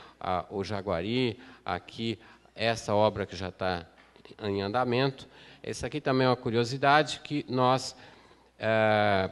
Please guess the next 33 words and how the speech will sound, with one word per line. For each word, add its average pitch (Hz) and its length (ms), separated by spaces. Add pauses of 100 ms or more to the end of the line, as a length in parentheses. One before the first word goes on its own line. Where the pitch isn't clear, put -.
(140)
essa 120 260
obra 135 300
tá 127 160
com 123 160
a 110 80
capacidade 107 540
instalada 98 720 (280)
projetada 110 600
pra 98 140
quatro - 320
ponto 104 200
sete, - 480
mas 147 600 (560)
toda 175 260
a - 20
instalação 147 640
permite 143 480
levar 127 260
seis 131 360
ponto 127 320
quatro, 101 360
desde 120 360
que 120 160
ao 117 80
invés 110 340
de 107 60
bombear 104 500
vinte 101 300
horas 101 240
por 104 180
dia, 117 260
se 123 160
bombeie 113 480